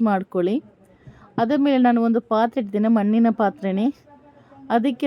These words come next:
ನಾನು ಹಾಕ್ತಾ ಇದ್ದೇನೆ ಒಂದು ಎರಡು ಮೂರು ಚಮಚದಷ್ಟು ಎಣ್ಣೆ. ಯಾವುದು ಎಣ್ಣೆ ಬೇಕಾದರೂ ಯೂಸ್ ಮಾಡ್ಬೋದು.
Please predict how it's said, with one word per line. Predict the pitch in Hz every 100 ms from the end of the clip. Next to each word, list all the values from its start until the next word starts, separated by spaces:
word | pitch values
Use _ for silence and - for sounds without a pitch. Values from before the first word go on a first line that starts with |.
| 254
ನಾನು | 247 240 226
ಹಾಕ್ತಾ | 214 - 226
ಇದ್ದೇನೆ | 226 220 220 208 -
ಒಂದು | 220 233 226
ಎರಡು | 220 233
ಮೂರು | 233 220 233
ಚಮಚದಷ್ಟು | 220 - 202 208 - 277 - _ _ _ -
ಎಣ್ಣೆ. | 208 208 196 240 330 _ _ _ _ _ _ _ _ _ _ 208
ಯಾವುದು | 220 226 233
ಎಣ್ಣೆ | 220 220 196
ಬೇಕಾದರೂ | 190 208 214 208
ಯೂಸ್ | 226 208 202
ಮಾಡ್ಬೋದು. | 185 180 170 165